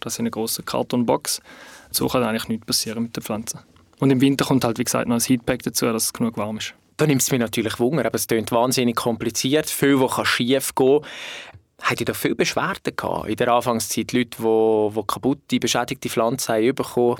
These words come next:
Speaker 2: hat es das häufiger gegeben?
Speaker 1: Erstaunlicherweise nicht. Und am Anfang, muss man noch sagen, haben wir nicht so verpackt, wie ich es jetzt gerade erzählt habe, sondern wir haben einfach Pflanzen in Papier eingewickelt, einen Kleber aussen rum, so wie man es halt sieht, wenn man irgendwo an einem physischen Standort eine Pflanze
Speaker 2: Mhm.
Speaker 1: kauft,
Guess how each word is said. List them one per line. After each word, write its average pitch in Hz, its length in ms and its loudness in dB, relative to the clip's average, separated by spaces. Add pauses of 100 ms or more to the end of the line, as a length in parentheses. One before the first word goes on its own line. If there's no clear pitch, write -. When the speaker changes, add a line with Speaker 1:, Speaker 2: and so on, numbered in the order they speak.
(140)
Speaker 2:
hat 120 140 -2
es - 60 -2
das 120 140 -2
häufiger 120 360 0
gegeben? 101 180 -4 (160)
Speaker 1:
Erstaunlicherweise 156 800 6
nicht. 165 340 2 (220)
Und 135 160 4
am 131 160 4
Anfang, 135 320 4
muss 120 100 4
man 117 100 6
noch 123 60 4
sagen, 117 240 -2
haben 113 100 -2
wir 120 60 4
nicht 131 140 2
so 131 240 2
verpackt, - 440 -2
wie 127 60 0
ich 127 60 2
es 120 80 -4
jetzt 120 160 -6
gerade - 240 -2 (360)
erzählt - 380 0
habe, 135 100 2
sondern 110 360 -2
wir 113 100 2
haben 117 140 2
einfach 110 260 -4
Pflanzen 117 540 -2 (180)
in 131 100 -10
Papier 131 460 0
eingewickelt, 135 640 0 (100)
einen 131 80 -10
Kleber 131 320 0
aussen 135 280 2
rum, 131 260 2
so 120 200 -2
wie 131 60 -2
man 143 100 2
es 135 100 0
halt 127 240 0 (100)
sieht, 131 340 0
wenn 120 120 2
man 117 120 2
irgendwo 117 200 0
an 113 80 0
einem 117 120 2
physischen - 400 0
Standort 131 340 -2
eine 120 100 -4
Pflanze 139 300 2
Speaker 2:
Mhm. 131 40 -2
Speaker 1:
kauft, 135 240 -2